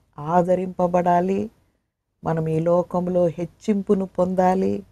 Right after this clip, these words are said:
మన కొరతలన్నీ తీరాలి,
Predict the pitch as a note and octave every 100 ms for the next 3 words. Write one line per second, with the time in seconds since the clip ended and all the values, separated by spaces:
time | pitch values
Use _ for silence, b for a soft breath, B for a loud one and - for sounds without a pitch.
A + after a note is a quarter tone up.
0 | _ _ _ _ - D#3 D#3 - F3 F#3
1 | F#3+ F#3+ F#3 G#3 G#3+ A3 - - F#3 G3
2 | F#3 F#3 G3 G3+